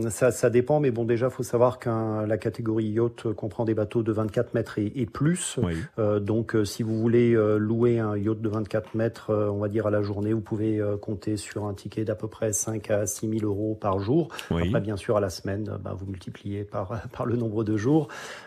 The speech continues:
Speaker 1: Euh, et puis après, euh, au niveau
Speaker 2: Ah oui, pour
Speaker 1: de,
Speaker 2: mes trois
Speaker 1: de
Speaker 2: semaines en bord de mer, ça va faire beaucoup, ça.
Speaker 1: Oui, <laughs> tout, tout, tout, tout, tout, tout à fait.
Speaker 2: <laughs> Qui sont vos, vos clients et est-ce que vous aussi, vous observez une,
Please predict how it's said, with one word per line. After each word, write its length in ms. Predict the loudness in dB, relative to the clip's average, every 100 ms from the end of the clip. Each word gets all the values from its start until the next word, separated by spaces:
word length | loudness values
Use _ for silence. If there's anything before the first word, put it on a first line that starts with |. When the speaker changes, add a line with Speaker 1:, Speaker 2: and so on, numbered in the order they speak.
| -2
Speaker 1:
Euh, 320 | 2 4 2 0
et 80 | -2
puis 400 | -4 -6 -2 0
après, 480 | -2 -2 0 4
euh, 300 | 4 2 2
au 180 | -2 -4
niveau 140 | 0 2
Speaker 2:
Ah 20 |
oui, 120 | 2
pour 140 | 2 0
Speaker 1:
de, 40 |
Speaker 2:
mes 80 | 0
trois 160 | 0
Speaker 1:
de 60 | -2
Speaker 2:
semaines 180 | -2 -2
en 80 | 0
bord 160 | 0
de 80 | 0
mer, 200 | -2 -2
ça 100 | -2
va 100 | -2
faire 160 | -2 -2
beaucoup, 280 | -2 -2
ça. 220 | 0 0 -2 -6 -14 -16 _ -20 -20 -8 -2 2 2 2
Speaker 1:
Oui, 120 | 0 -2 -2 -2 0
<laughs> 320 | 0 0 0
tout, 80 | 0 0 -2 -4
tout, 140 | -4
tout, 180 | -2 -4
tout, 180 | -2 -4
tout, 160 | -2 -2
tout 260 | -2 2 2
à 40 |
fait. 200 | 2 0 0 0 0 -2 -4
Speaker 2:
<laughs> 440 | -8 -16 -20 -6
Qui 120 | -4
sont 160 | -2 -2
vos, 500 | 0 0 2 2 2
vos 160 | 2 0
clients 420 | 0 0 0 0
et 80 | -2
est-ce 140 | -2
que 280 | 0 0 2
vous 200 | 2 2
aussi, 280 | 2 2 -4
vous 200 | -2 0
observez 480 | 0 -2 -4 -2 -2
une, 220 | -2 -4